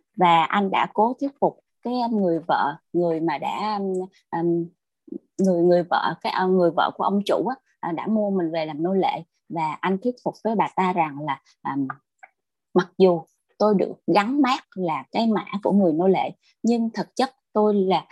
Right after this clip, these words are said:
à, tâm trí tôi luôn, à, mách bảo tôi, tôi là một người của tự do."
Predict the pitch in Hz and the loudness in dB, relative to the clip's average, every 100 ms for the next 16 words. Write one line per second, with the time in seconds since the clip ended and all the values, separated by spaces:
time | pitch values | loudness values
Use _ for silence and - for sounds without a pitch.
0 | - - 170 208 214 220 262 - 214 202 | -16 -10 -4 -2 0 2 0 2 2 4
1 | 202 202 196 190 208 247 - - - 190 | 2 2 0 -4 -4 -4 -6 -4 -2 -2
2 | 190 - 208 196 160 147 165 147 - - | -2 0 0 2 -2 -4 -6 -6 -10 -16
3 | - - 185 185 | -8 0 0 0